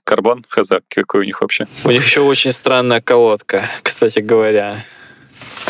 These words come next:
Speaker 2: Так что имей в виду. Но, может быть, это просто для таких плоскостопых чуваков,
Speaker 1: Хм.
Speaker 2: как я.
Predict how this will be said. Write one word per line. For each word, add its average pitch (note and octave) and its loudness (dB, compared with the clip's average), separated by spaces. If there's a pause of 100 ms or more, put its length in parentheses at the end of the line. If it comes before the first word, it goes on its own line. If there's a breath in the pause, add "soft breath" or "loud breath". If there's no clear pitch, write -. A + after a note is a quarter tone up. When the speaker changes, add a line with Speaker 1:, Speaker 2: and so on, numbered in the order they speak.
(360)
Speaker 2:
Так G#2 -2
что A2 0
имей A#2+ 2
в A2+ -6
виду. G#2+ -2 (240)
Но, A2 0
может B2+ 0
быть, A#2 0
это A2+ 0
просто A2+ 2
для A2+ 0
таких G#2+ -4
плоскостопых A2+ -2
чуваков, A2+ 2
Speaker 1:
Хм. G#2 -2
Speaker 2:
как A2+ -2
я. G#2 0